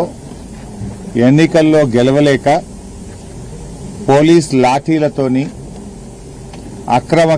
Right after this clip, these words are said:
కేసులతోని ఇవాళ గెలవాలనేటువంటి ప్రయత్నం కాంగ్రెస్ పార్టీ చేసింది. నిజంగా చెప్పాలంటే మెదక్లో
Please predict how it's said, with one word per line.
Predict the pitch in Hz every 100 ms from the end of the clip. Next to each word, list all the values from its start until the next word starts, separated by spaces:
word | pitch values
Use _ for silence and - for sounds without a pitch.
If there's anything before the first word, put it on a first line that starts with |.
| -
కేసులతోని | 139 147 151 147 139 135 147 120 120 - - - - - - - - - - - - - - - - - - - - 135
ఇవాళ | 131 147 147 120
గెలవాలనేటువంటి | 131 147 147 139 135 117 131 117 127 -
ప్రయత్నం | 120 131 151 127 117 - -
కాంగ్రెస్ | 127 127 135 -
పార్టీ | 127 120 120 117
చేసింది. | 104 98 - - - - - - - - - - - - - - - - - - - - - -
నిజంగా | 104 120 143 165
చెప్పాలంటే | 156 165 165 160 156
మెదక్లో | 180 147 156 160